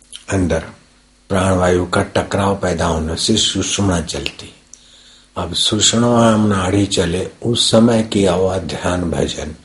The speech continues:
जप। वो क्या है कि जैसे रानी मक्खी, शहद में रानी मक्खी को ही दूसरी मक्खियां फॉलो करती है।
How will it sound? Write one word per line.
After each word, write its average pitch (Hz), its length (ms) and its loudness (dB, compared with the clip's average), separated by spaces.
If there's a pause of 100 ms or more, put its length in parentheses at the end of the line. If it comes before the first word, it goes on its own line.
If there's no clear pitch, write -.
(420)
जप। 85 340 2 (1000)
वो 98 300 0
क्या 104 140 0
है 101 640 2
कि 104 100 2
जैसे 101 640 4
रानी 98 400 6
मक्खी, 98 680 0 (420)
शहद 95 440 4
में 107 240 6
रानी 107 300 6
मक्खी 110 420 4 (440)
को 110 120 6
ही 123 280 2 (500)
दूसरी 110 420 6
मक्खियां 98 540 2
फॉलो - 600 0
करती 73 420 -8
है। - 100 -20